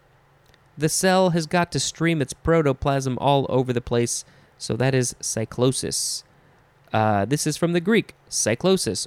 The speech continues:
or kyclosis, which means encirclement. Also from cycloon or kycloon, which means to go around. And I think we had a word yesterday. Yeah, cyclone was also from kycloon,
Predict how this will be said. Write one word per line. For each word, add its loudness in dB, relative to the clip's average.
or 0
kyclosis, -2
which -2
means 0
encirclement. -2
Also 2
from 0
cycloon 4
or 0
kycloon, 0
which -2
means 2
to -4
go 4
around. -2
And -6
I -2
think -4
we 2
had 0
a 0
word 2
yesterday. 0
Yeah, 0
cyclone 0
was 0
also 2
from -4
kycloon, -2